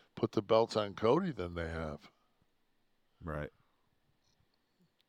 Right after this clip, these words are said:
Speaker 1: Let alone here he is coming out of the fucking water Rambo style for, for War Games.
Speaker 2: Right.
Speaker 1: I mean, he's still fucking featured, focused.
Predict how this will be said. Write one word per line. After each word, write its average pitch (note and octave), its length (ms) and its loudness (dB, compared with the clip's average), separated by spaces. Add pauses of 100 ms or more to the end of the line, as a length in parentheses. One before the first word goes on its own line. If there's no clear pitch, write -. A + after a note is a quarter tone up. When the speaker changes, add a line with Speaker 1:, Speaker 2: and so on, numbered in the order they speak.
(240)
Speaker 1:
Let G#2 200 4
alone A#2 360 4
here A2 240 2
he A#2+ 340 2
is B2+ 280 2
coming A2 340 -2
out G#2+ 180 2
of A2 120 2
the F#2 80 -8
fucking G#2+ 320 0
water A2+ 340 2
Rambo A#2+ 400 2
style G#2 480 -2
for, F#2+ 360 -6 (1600)
for - 140 -8
War G#2+ 260 0
Games. A#2+ 460 -8 (400)
Speaker 2:
Right. E2 300 -2 (1700)
Speaker 1:
I - 40 -16
mean, F#2+ 140 -6
he's G#2+ 160 -2
still A#2+ 480 4
fucking G#2 360 -4
featured, B2 640 -2
focused. - 800 -2